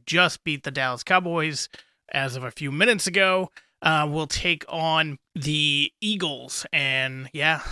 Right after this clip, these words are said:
then the winning teams of those will go on to Super Bowl. But it kinda put me, this whole weekend put me in a bit of a football mood, and I've actually watched a couple football movies this weekend.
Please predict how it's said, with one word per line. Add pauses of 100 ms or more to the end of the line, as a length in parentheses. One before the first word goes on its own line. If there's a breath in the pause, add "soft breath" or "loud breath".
(140)
then
the
winning
teams
of
those
will
go
on
to
Super
Bowl. (500)
But (280)
it (180)
kinda
put
me,
this
whole
weekend
put
me
in
a
bit
of
a
football
mood,
and
I've
actually
watched
a
couple
football
movies
this
weekend.